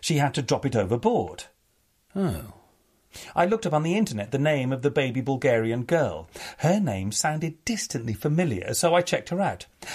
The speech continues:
Speaker 1: Hanna Radinova. It seems she and her mother eventually went back to Bulgaria,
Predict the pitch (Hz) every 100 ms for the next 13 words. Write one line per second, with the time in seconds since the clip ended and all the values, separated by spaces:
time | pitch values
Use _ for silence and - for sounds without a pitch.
0 | - - - 160 170 190 165 131 143 143
1 | 143 143 143 139 110 90 80 76 _ -
2 | - - - 147 - 247 202 - 208 185
3 | 131 131 160 123 131 127 180 170 113 101
4 | 117 117 120 131 151 151 190 113 80